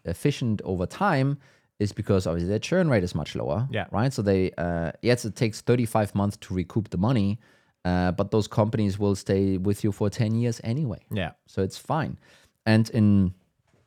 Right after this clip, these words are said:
Speaker 1: in B two C, for example, an annual churn rate of, uh, fifty to sixty percent is deemed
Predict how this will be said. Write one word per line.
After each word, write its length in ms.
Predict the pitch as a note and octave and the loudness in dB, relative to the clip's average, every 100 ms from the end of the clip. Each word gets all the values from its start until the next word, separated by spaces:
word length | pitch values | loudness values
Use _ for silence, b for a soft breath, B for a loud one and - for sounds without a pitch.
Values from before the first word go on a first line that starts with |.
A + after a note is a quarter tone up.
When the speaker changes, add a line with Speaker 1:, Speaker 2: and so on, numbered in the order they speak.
| _ _ _ _ _ - | _ _ _ _ _ 2
Speaker 1:
in 160 | G#2 | 4
B 140 | G2+ G#2+ | 6 4
two 160 | - | 4
C, 260 | F2+ - G3 | 2 4 2
for 220 | - G2+ | 2 0
example, 560 | E2+ - C#2 D2 G#2+ C3+ - b b b | 0 -4 -4 0 0 0 -4 b b b
an 160 | G#2+ G#2 | 2 4
annual 380 | A2+ C#3 C3+ | 4 4 4
churn 400 | A#2 - B2 B2+ | 2 2 4 4
rate 260 | G#2 F#2 F#2 - | 4 2 0 0
of, 600 | F#2 F#2 F2+ - - - _ | 2 2 0 -4 -18 -20 _
uh, 240 | F2 E2+ | -4 -2
fifty 340 | E2+ A#2 B2+ A2+ | 0 0 0 -2
to 120 | G#2 | -2
sixty 320 | F#2+ A2+ - | -2 -2 -2
percent 460 | G2 F#2 - F#2+ G2 | -4 -2 0 0 0
is 420 | F2+ F2+ E2 - - | 0 -2 -2 -10 -6
deemed 380 | G2 G2 F#2 F2 | 0 2 2 0